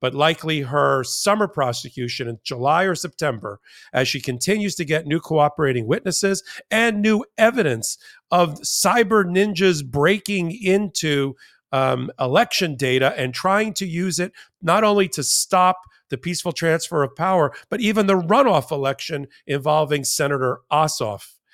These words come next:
Anthony Davis of the Five Minute News and The Weekend Show joins us for our discussion about Fox, Fox, <laughs> I was, pardon me, and Tucker Carlson. That stays in the pod. And, uh,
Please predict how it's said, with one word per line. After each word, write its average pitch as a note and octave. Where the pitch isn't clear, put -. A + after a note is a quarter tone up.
Anthony E3
Davis D3+
of B2+
the C3
Five C#3+
Minute C#3+
News D#3+
and A#2
The A#2+
Weekend D3+
Show D3+
joins D#3
us D3
for C#3+
our C3
discussion D3
about A#2+
Fox, -
Fox, F3
<laughs> -
I E3+
was, A#2+
pardon -
me, -
and G3+
Tucker F3+
Carlson. E3
That C3
stays B2+
in B2+
the A2
pod. G#2
And, B2+
uh, B2